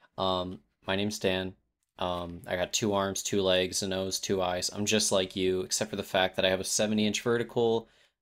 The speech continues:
Um, don't worry about it. And I'm here with, uh, my good friend Robert. He has three arms, three legs. Uh, he's that guy from Ben ten. You know that, you know that monster? Or the alien?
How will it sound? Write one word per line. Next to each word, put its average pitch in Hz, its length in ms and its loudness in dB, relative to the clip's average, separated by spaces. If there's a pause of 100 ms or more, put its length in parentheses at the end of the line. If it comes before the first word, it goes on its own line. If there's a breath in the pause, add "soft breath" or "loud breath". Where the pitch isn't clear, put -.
Um, 92 640 -2 (1200)
don't 135 140 2
worry 101 180 0
about 78 240 -4
it. - 80 -14 (320)
And 95 160 -6
I'm 95 80 -2
here 104 240 0
with, 98 380 0
uh, 92 300 2
my 98 100 -6
good 113 180 -2
friend 104 240 -2
Robert. 90 460 0
He 107 180 -2
has 95 240 0
three 127 220 0
arms, 107 400 0
three 113 200 -2
legs. 98 520 0 (100)
Uh, 92 320 2
he's 117 680 -2 (920)
that 107 240 -4
guy 113 280 -4
from 98 260 -6
Ben 98 260 -2
ten. 101 440 -4
You 110 100 -4
know 120 140 0
that, 120 280 0 (200)
you 131 100 -4
know 139 100 0
that 131 160 0
monster? 123 600 -4 (420)
Or 123 80 -2
the 113 200 2
alien? 113 360 0